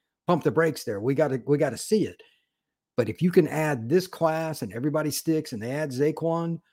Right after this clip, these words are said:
all of a sudden Florida State's at the top of the board.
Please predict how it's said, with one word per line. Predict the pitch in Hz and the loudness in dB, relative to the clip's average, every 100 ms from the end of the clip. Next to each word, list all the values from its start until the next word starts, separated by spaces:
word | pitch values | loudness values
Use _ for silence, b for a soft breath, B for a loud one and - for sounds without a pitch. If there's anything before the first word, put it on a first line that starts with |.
| _ _ _ | _ _ _
all | - | 2
of | 165 | 2
a | 135 | 4
sudden | 202 165 | 4 4
Florida | 131 165 151 123 | 2 2 2 2
State's | 165 151 | 0 0
at | 127 | -2
the | - | -4
top | 143 127 - | -2 -2 -4
of | |
the | 98 | -4
board. | 110 160 123 | 0 0 -2